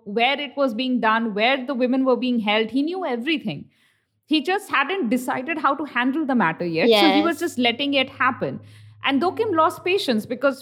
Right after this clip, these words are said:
Speaker 1: for her, it's not about what the heck you want to do with Dokro. For her, it's about getting her friend back safely.
Speaker 2: Yes. Uh, at that time, uh, I could understand why, uh, uh, Dokim did that because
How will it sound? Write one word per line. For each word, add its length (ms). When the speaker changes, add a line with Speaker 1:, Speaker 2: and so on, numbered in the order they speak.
Speaker 1:
for 220
her, 340
it's 160
not 280
about 280
what 380
the 80
heck 260
you 80
want 220
to 80
do 100
with 220
Dokro. 520
For 200
her, 260
it's 160
about 240
getting 280
her 120
friend 320
back 240
safely. 480
Speaker 2:
Yes. 580
Uh, 160
at 80
that 160
time, 260
uh, 460
I 140
could 160
understand 480
why, 560
uh, 520
uh, 220
Dokim 640
did 280
that 200
because 340